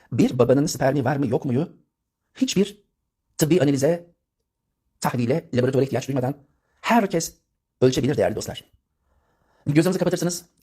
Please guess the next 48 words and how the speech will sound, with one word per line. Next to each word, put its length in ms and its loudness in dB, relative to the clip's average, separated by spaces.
Girit 200 2
adasına 240 0
bakarsınız, 440 -2
Girit 160 2
adasının 320 2
Ege 160 2
kıyılarına 320 2
bakan 240 2
sahillerinde 840 0
Ege 140 6
denizine 220 6
doğru 160 4
hareket 180 2
eden 260 -2
üç 160 0
yüz 100 0
milyon 200 2
tane 180 2
yunus 180 0
balığı 180 4
var 120 2
mı 100 2
yok 160 -2
mu? 100 -12
Ya 100 6
da 160 6
üç 100 -2
yüz 80 -4
milyon 180 0
tane 160 0
savaş 220 0
gemisi 200 -2
var 100 2
mı 80 -2
yok 140 -2
mu? 100 -10
Ya 100 6
da 40 2
üç 140 -2
yüz 100 0
milyon 200 4
tane 260 2
turba 200 0
atı 260 0
var 140 0
mı 100 -2
yok 160 -4
mu? 100 -10